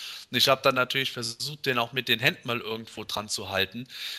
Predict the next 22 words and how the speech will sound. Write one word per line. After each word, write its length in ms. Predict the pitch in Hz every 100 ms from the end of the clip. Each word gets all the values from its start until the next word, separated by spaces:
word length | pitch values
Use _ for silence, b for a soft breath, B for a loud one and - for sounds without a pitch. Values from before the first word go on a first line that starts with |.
| B
Aber 220 | 113 117
allein 280 | 113 117 127
schon 300 | 151 127 123
durch 240 | 123 131 -
die 100 | 120
gekrümmten 520 | 117 - 135 120 120
Arme 380 | 73 117 151 143
war 120 | 139
das 200 | 139 -
ein 60 | 135
Ding 180 | 139
der 100 | 139
Unmöglichkeit 960 | 127 127 131 - - 120 - 123 113 110
und 240 | 107 110
von, 360 | - 110 107 110
äh, 300 | 95 98 85 - - _ _ -
hängen 320 | - 123 107
bleiben 600 | 104 95 107 120 110 101
war 120 | 98
da 120 | 98
keine 420 | 95 - 104 107 104
Rede. 300 | 104 98